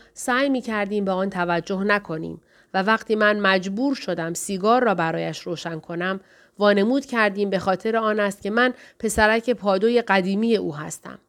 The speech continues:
من گفتم: «بفرمایید قربان.» او جواب داد: «متشکرم پسر.» آسمان در بالای سرمان رنگ عجیبی داشت.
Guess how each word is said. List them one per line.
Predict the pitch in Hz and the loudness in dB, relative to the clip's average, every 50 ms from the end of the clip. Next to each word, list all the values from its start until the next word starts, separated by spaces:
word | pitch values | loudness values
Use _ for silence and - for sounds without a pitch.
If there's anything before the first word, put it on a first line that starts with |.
| _ _ _ _ _ _ _ _ | _ _ _ _ _ _ _ _
من | 208 202 208 214 | -2 0 0 2
گفتم: | 208 208 208 - 220 214 214 214 - _ _ _ _ _ - | 0 -2 -2 0 0 0 0 -2 -6 _ _ _ _ _ -2
«بفرمایید | 269 302 - 349 330 294 240 208 185 175 160 | -2 0 2 2 2 4 4 2 0 -2 -2
قربان.» | 160 165 160 156 160 170 170 180 185 - _ _ _ _ _ _ _ _ _ _ _ _ _ _ _ | -2 -4 -4 -4 -6 -8 -10 -12 -14 -18 _ _ _ _ _ _ _ _ _ _ _ _ _ _ _
او | - 196 | -4 -2
جواب | 190 190 180 170 170 180 180 175 | 2 2 2 2 2 2 0 0
داد: | 180 185 190 185 | 0 -2 -2 -2
«متشکرم | 185 196 202 202 - 220 208 208 - 269 277 285 254 202 | 0 -2 -2 0 0 0 0 0 0 -2 0 0 0 -2
پسر.» | 180 165 151 - - - - - _ _ _ _ _ _ _ _ _ _ _ _ _ _ _ _ _ _ _ _ _ _ _ _ _ _ _ _ _ _ _ _ _ _ _ _ - | -4 -6 -8 -8 -10 -12 -16 -18 _ _ _ _ _ _ _ _ _ _ _ _ _ _ _ _ _ _ _ _ _ _ _ _ _ _ _ _ _ _ _ _ _ _ _ _ -4
آسمان | 214 220 208 - 220 214 226 226 226 214 - - _ _ - | -2 -2 0 2 2 2 2 2 0 0 -4 -10 _ _ -2
در | 208 208 208 | 0 2 2
بالای | 196 196 208 202 202 214 240 254 233 | 4 4 4 4 4 4 2 2 0
سرمان | - - 226 214 214 208 202 196 196 | 0 0 -2 -2 -2 -2 -2 -2 -2
رنگ | 190 202 202 202 196 208 | 0 -2 -2 -2 -2 -4
عجیبی | - 175 175 165 - - 175 165 170 165 | -4 -6 -6 -8 -8 -10 -12 -12 -12 -14
داشت. | - - - - - - - | -16 -18 -20 -18 -18 -18 -18